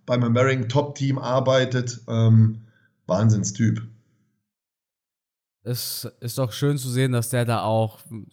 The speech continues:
Speaker 2: zu Hause ist, sag ich mal.
Speaker 1: Ja, und was das Tolle ist, ich bin mitverantwortlich dafür, dass er jetzt so eine Karriere gemacht hat und beim American Top Team ist.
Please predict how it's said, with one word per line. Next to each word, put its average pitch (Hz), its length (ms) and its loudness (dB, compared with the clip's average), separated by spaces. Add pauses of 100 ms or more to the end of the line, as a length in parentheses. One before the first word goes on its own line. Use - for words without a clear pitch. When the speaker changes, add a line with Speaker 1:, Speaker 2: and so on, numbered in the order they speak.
(120)
Speaker 2:
zu 120 220 2
Hause 139 360 4
ist, 113 460 -4
sag 107 260 0
ich 101 200 -6
mal. 92 340 -6 (220)
Speaker 1:
Ja, 123 240 6
und 170 100 6
was 143 200 4
das 113 120 0
Tolle 160 260 4
ist, 180 380 2 (840)
ich - 300 -2
bin 156 400 2
mitverantwortlich 143 1160 -2
dafür, 135 720 -2 (380)
dass - 440 -6 (300)
er 139 200 0
jetzt 156 200 -2
so 160 80 -4
eine 160 120 -4
Karriere 160 380 0
gemacht 113 360 0
hat 98 100 -4
und 101 80 -8
beim 107 180 0
American 127 360 4
Top 165 200 -4
Team 110 220 -2
ist. - 420 -10